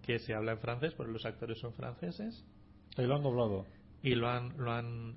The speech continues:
Speaker 1: lo han doblado, no, perdón, lo han subtitulado
Speaker 2: Ah,
Speaker 1: en
Speaker 2: subtitulado,
Speaker 1: castellano,
Speaker 2: ah.
Speaker 1: lo han subtitulado en castellano,
Speaker 2: Sí, porque
Speaker 1: perdón.
Speaker 2: verte un corto doblado es un poco raro.
Speaker 1: No, no, no, no, no, no, lo han subtitulado en castellano.
Speaker 2: Ujú.
Speaker 1: Y la verdad que el corto está, está muy bien, eh, es muy natural, está,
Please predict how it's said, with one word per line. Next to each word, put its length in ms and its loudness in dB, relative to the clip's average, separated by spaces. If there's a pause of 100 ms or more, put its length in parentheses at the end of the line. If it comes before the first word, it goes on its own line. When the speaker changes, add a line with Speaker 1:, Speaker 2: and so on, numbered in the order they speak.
Speaker 1:
lo 180 -4
han 120 2
doblado, 320 4
no, 180 -2
perdón, 300 -2
lo 80 -2
han 100 -4
subtitulado 760 2
Speaker 2:
Ah, 40 4
Speaker 1:
en 60 4
Speaker 2:
subtitulado, 140 8
Speaker 1:
castellano, 480 4
Speaker 2:
ah. 40 -4
Speaker 1:
lo 80 0
han 60 -2
subtitulado 560 -2
en 40 -8
castellano, 440 -6
Speaker 2:
Sí, 60 -4
porque 80 4
Speaker 1:
perdón. 120 4
Speaker 2:
verte 140 2
un 100 2
corto 240 0
doblado 260 2
es 80 -2
un 160 -6
poco 220 -2
raro. 340 -2
Speaker 1:
No, 220 4
no, 180 0
no, 200 -4
no, 180 -6
no, 140 -8
no, 200 -8
lo 100 -4
han 200 -4
subtitulado 640 0
en 80 -8
castellano. 500 -2
Speaker 2:
Ujú. 40 -4
Speaker 1:
Y 20 -4
la 80 0
verdad 200 0
que 60 0
el 80 0
corto 300 -4
está, 480 -4
está 180 0
muy 220 0
bien, 600 2
eh, 440 -6
es 160 -10
muy 200 -4
natural, 600 2
está, 480 -6